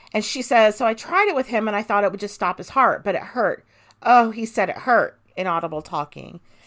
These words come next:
Detective Jones says, "Uh-huh, yes." And Rick says, "It didn't work. He just calling, kept calling, 'Mama, Mama, Mama.'"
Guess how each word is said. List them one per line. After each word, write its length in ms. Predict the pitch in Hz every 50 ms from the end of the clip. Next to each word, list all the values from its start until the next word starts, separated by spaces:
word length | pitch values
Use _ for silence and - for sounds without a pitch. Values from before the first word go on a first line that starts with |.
| _ _
Detective 360 | - - - 269 233 226 -
Jones 200 | - 233 208 208
says, 120 | 214 196 190
"Uh-huh, 420 | - 185 190 214 226 285 339 359 370
yes." 540 | 226 180 175 180 185 320 - - - - _ _ _ _ _ _ _ _ -
And 140 | - 208 214
Rick 140 | 208 208
says, 180 | - 240 208 208
"It 80 | 220 196
didn't 240 | 214 196 160 190
work. 240 | 202 240 262 269 -
He 80 | - 214
just 220 | 196 202 196 -
calling, 360 | - 240 202 202 185 185 180 _ _
kept 220 | - - 214 -
calling, 320 | - - 214 185 180 175 185
'Mama, 460 | 196 220 269 277 254 226 190 170 170
Mama, 500 | 185 214 240 262 262 247 202 170 170 170
Mama.'" 580 | 180 196 214 233 262 277 220 170 165 160 165